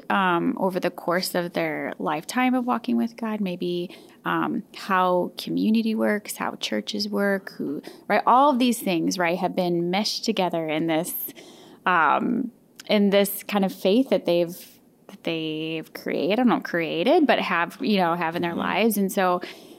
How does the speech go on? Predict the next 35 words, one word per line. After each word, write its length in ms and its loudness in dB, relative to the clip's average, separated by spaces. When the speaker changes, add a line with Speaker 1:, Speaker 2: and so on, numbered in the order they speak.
Speaker 1:
um, 440 2
but 160 2
because 360 0
of 60 0
a 80 2
variety 460 2
of 100 2
different 300 -2
ways, 680 -6
um, 580 -2
kind 200 -2
of 60 -14
feels 220 0
like 160 0
maybe 500 -2
a 60 -4
card 420 0
got 240 0
pulled 280 0
from 140 -2
their 140 0
house 300 -2
of 100 -10
cards, 640 2
right? 320 4
And, 440 0
uh, 100 -2
because 360 0
one 240 2
thing 200 0
got 180 2
removed, 760 -2
whether 280 -2
it 220 -6
be, 440 -4